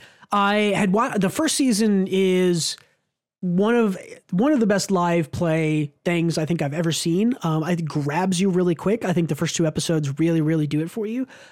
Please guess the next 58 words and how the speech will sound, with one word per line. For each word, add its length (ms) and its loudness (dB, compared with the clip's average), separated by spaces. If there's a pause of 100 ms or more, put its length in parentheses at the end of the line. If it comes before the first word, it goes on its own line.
Um, 220 0
and 80 0
then 80 2
it's 120 0
just, 380 -4 (160)
you 120 -4
know, 80 -2
rip-roaring 400 0
fun 380 0
all 200 -2
the 60 0
way 120 0
through. 400 0 (320)
Uh, 240 -2
I've 260 0
seen 500 0
lots 260 0
of 80 0
the 200 -2
other 380 0
D 140 -2
twenty 260 0
stuff. 380 0
I 420 2
like 260 0
all 240 2
of 120 2
it 260 -2
to 80 0
varying 300 2
degrees. 500 -2 (300)
Um, 340 0 (220)
sophomore 340 0
year 160 2
has 160 2
been 160 4
really 180 4
good. 280 0
I 180 0
do 140 2
think 180 2
it 140 0
was 180 0
a 80 0
slow 240 0
start. 420 -2
It 40 -2
was 100 -2
kind 160 0
of 60 2
the 80 2
same 260 2
as, 220 -2
uh, 320 -4
Unsleeping 480 0
City 260 0
for 140 -2
me. 320 0